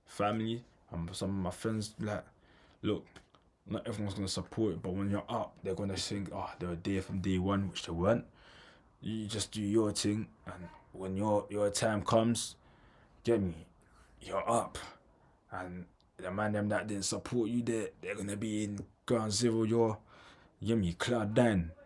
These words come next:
It is what it is. That's how life goes, you get me? It's not something you can control, you get?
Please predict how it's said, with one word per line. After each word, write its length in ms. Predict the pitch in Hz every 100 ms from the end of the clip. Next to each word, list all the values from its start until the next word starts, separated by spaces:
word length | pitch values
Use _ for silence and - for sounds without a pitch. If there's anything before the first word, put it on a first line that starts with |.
| - - - -
It 120 | 95 101
is 220 | 113 101
what 100 | 107
it 100 | 104
is. 300 | 107 90 92
That's 320 | 95 95 - 85 -
how 200 | 107 98
life 320 | 110 113 -
goes, 300 | 87 80 95
you 80 | 104
get 80 |
me? 120 | 90 85
It's 200 | 90 107
not 160 | 82
something 420 | - 98 - 87
you 180 | 95 110
can 180 | 90 95
control, 440 | 90 85 - 95 87 -
you 100 | 143
get? 200 | 147